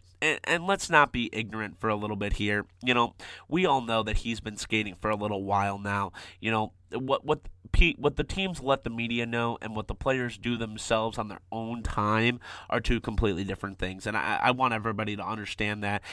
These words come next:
It's an organization, it's a game, but it's a game. And people play mind games, and people will make sure that they are ready to their fullest potential to be able to get out there and play, whether or not the coaches or the doctors say that it's okay.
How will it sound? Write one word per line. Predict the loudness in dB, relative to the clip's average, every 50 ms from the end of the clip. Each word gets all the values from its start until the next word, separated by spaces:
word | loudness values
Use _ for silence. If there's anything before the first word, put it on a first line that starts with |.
| -14 -6 -4
It's | -4 0 0
an | 0 2
organization, | 2 0 0 0 -2 -4 -2 0 0 0 0 -2 -6 -6 -6 -6
it's | -8 -4 -4
a | -4
game, | -6 -2 -2 -2 0 2 0 0 -2 -2 -10 -14 -16 -18 -4 -2
but | -2 -2 -2 -6 -14 -20 -20 _ _ _ _ _
it's | -2 -2 -2 -2
a | -6 -6
game. | -6 -2 2 2 4 4 4 2 0 -4 -8 -12 -16 _ _ _ _ _ -20 _ _ _ _ -12 -10 _
And | -8 -4 -2 0
people | 0 2 2 0
play | 0 0 0 0
mind | 0 2 2 2 2 2 2 0
games, | 0 0 0 -2 -4
and | -8 -6 -4
people | -2 -2 0 0 -2 -4 -4
will | -2 2 4 6 6 6 6 4 2 -2 -10 -16 -18 -4 2
make | 2 2 2 2
sure | 0 0 0
that | 0 -2 -2 0
they | 4 4 6 6
are | 4 2 0
ready | -2 0 2 4 4 4 2 0 -2 -6 -14 -20 -20 -20 -20 -8 -4
to | -2 0
their | 2 0 0
fullest | 2 2 6 6 6 6 4
potential | 0 0 4 4 4 4 2 -2 -6
to | -2
be | 0 0 0
able | 2 2 0
to | 4
get | 6 8 8
out | 8 8 6 4
there | 2 -2 -2
and | -4 -6 -6
play, | -4 0 4 6 6 6 6 4 2 0 -6 -12 -16 -18 -20 _ _ _ -10
whether | -8 -4 0 0 0 2 0 0 0
or | 0
not | 0 0 0 0 0
the | -4 -6
coaches | -2 0 0 0 0 -2 -2 -2
or | 0
the | -2 -2
doctors | 0 2 2 2 2 0 -2 -6 -6 0
say | 2 4 4 4
that | 2 -2 -6
it's | -6 -4 -4
okay. | -6 -4 0 2 4 4 4 2 0